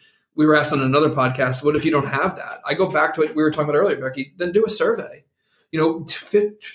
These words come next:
about twelve years ago, we were working for a major university. I did not know Nathan at the time. We literally did a survey of, of a, their entire alumni base, simply asking questions about those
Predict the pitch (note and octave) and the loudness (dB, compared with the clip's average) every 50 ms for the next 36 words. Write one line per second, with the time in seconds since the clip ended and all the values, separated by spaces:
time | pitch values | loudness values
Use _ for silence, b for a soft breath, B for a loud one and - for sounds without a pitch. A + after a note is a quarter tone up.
0 | - _ _ F#3 F3 F3 - _ _ _ _ _ _ _ _ - - G3 G#3+ A3+ | -20 _ _ -8 -8 -8 -10 _ _ _ _ _ _ _ _ -8 -4 -2 -2 0
1 | G3+ F3+ F#3+ F#3 D3+ D3 C3 C3 C3 C3+ C#3 D3+ D3 D3+ C#3 - B2+ C3 C#3 C3 | 2 4 4 4 4 2 2 2 2 2 2 4 4 4 2 0 0 0 0 2
2 | C3 C3+ C#3+ C3+ C3+ C3 C3 B2+ B2+ C3 C3 C3 - - - - - - B B | 2 2 0 2 2 0 0 0 0 0 0 0 -2 -4 -8 -10 -12 -14 B B
3 | B B B B _ _ - C#3+ C#3 C3+ C3+ C3+ D#3 D#3+ D#3 D#3+ - C3 C3 C3 | B B B B _ _ -2 -2 -2 -2 0 -2 0 2 2 2 0 0 -2 -2
4 | C3 C3 C3 B2+ C3+ A2 A2+ B2 C3 B2+ C3+ B2+ C3+ D3 E3+ B B B B B | -2 -2 -4 -4 -6 -8 -8 -8 -10 -10 -10 -10 -10 -12 -14 B B B B B
5 | B B _ - D3+ D3+ E3+ F3 G3 F#3 F#3 E3 - C#3 C3+ C3+ C3+ - - D3 | B B _ -2 0 0 2 2 2 2 4 2 2 2 0 0 0 2 2 2
6 | D#3+ F3 D#3 - - - - - - - - C#3+ C#3 - - - C#3+ C3+ C3 C3 | 2 2 0 -2 -4 -6 -6 -8 -8 -8 -8 -10 -6 -6 -2 0 0 2 2 0
7 | B2+ B2+ - C#3 C#3+ C#3 C3 B2+ C3 D3+ D3 C#3 B2 A#2+ C3+ D3+ D3 C3+ B2 - | 0 -2 -4 -4 -2 0 0 2 2 2 2 4 4 2 0 0 0 -2 -2 -2
8 | - A2+ - - - - - - E3 E3 E3+ G3 E3+ E3 - C#3+ D3+ D3 - - | -2 -2 -2 -4 -6 -6 -4 -4 -4 -2 -2 -2 -2 -2 -2 -2 -4 -4 -6 -8
9 | C#3 C3 - - C#3+ - - C3+ B2 A#2+ C3 - C3 B2 - - C3+ C#3 C#3 C3+ | -10 -6 -4 -2 -2 -2 -4 -6 -6 -8 -6 -2 -2 -2 -2 -2 -2 0 0 0
10 | C3 - - | 0 -2 -8